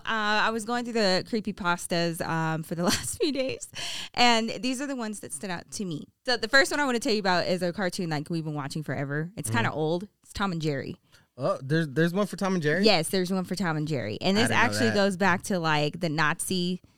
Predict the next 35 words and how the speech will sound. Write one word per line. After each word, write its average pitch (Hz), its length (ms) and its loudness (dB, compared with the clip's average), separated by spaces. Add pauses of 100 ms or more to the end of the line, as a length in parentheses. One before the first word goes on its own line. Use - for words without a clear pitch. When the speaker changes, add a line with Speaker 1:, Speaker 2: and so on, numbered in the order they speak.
(300)
Speaker 1:
the 185 100 0
Nazi 160 360 2
war 180 500 4
and, 165 260 -2
like, 160 280 0
Speaker 2:
Oh, - 40 -2
Speaker 1:
uh, 165 180 2
Speaker 2:
shit. 156 80 0
Speaker 1:
between 175 320 -2
the, 156 260 -4 (100)
i-, 185 100 -2
between 185 460 -2
England 220 560 0
and 175 580 0 (340)
Nazi 180 320 0
Germany. 170 500 -2 (200)
Speaker 2:
Right. - 280 -2
Speaker 1:
And 185 380 2
so 185 380 4
apparently, 185 1040 0 (400)
um, 165 800 2 (1080)
Tom 214 400 -2
is 175 320 -4
the 165 140 -4
mouse, 156 460 -4
right? 160 340 -4
Speaker 2:
I - 280 -20
think 98 140 -12
Tom's 85 300 -18
the 110 140 4
cat. 107 200 -10 (160)
Speaker 1:
Is 254 140 -4
Tom 349 240 0
the 370 60 -2
cat? 440 400 2